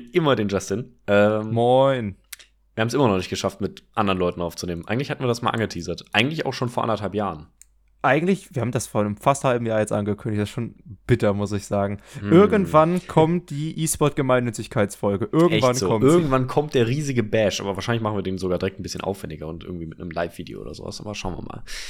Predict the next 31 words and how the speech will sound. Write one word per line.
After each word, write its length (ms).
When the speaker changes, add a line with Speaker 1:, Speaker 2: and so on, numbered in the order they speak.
Speaker 2:
Ja, 220
nicht 140
gleich 120
Speaker 1:
Ähm, 60
Speaker 2:
übertreiben. 460
Speaker 1:
es 220
ist 180
zwanzig 360
dreiundzwanzig 1000
und 300
wir 140
sind 200
sogar 320
im 140
Januar 400
noch 160
dabei, 280
eine 120
Folge 340
aufzunehmen, 560
was 140
echt 220
amazing 460
ist, 160
weil 60
ich 100
nicht 200
<laughs> 20
damit 200
gerechnet 600
habe. 440